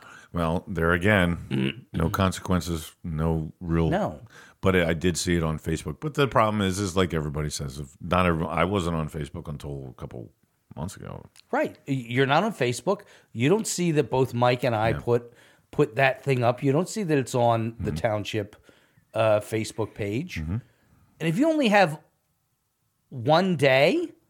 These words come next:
Speaker 1: Yeah.
Speaker 2: it gets, it gets published today. You only have one day to get a letter in.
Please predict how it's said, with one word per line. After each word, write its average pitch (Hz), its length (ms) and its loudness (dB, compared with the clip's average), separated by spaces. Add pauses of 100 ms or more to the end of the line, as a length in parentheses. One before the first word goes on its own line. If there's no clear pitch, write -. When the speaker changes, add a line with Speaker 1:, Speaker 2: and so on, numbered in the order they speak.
(120)
Speaker 1:
Yeah. 82 180 -2 (140)
Speaker 2:
it 220 180 2
gets, 226 360 0
it 220 160 -2
gets 214 180 2
published 180 520 2
today. 165 240 4
You 208 160 4
only 226 140 2
have 156 120 2
one 175 320 4
day 160 240 2
to 175 140 -4
get 139 100 0
a 135 60 2
letter 131 420 2
in. 349 320 0